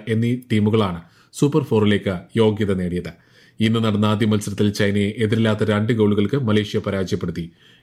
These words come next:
ഇന്ത്യ, കൊറിയ മത്സരം പുരോഗമിക്കുകയാണ്. സൂപ്പർ ഫോറിൽ ആദ്യമെത്തുന്ന രണ്ട് ടീമുകളായിരിക്കും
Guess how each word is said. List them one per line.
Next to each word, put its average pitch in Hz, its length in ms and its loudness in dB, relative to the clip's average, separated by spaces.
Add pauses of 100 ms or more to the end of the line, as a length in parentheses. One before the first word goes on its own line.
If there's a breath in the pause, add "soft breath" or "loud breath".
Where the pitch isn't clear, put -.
(100 soft breath)
ഇന്ത്യ, 117 260 2
കൊറിയ 110 300 0
മത്സരം 104 360 -2
പുരോഗമിക്കുകയാണ്. 98 840 -2 (260 loud breath)
സൂപ്പർ 139 300 0
ഫോറിൽ 139 340 2
ആദ്യമെത്തുന്ന 123 640 0
രണ്ട് 107 320 0
ടീമുകളായിരിക്കും 107 680 0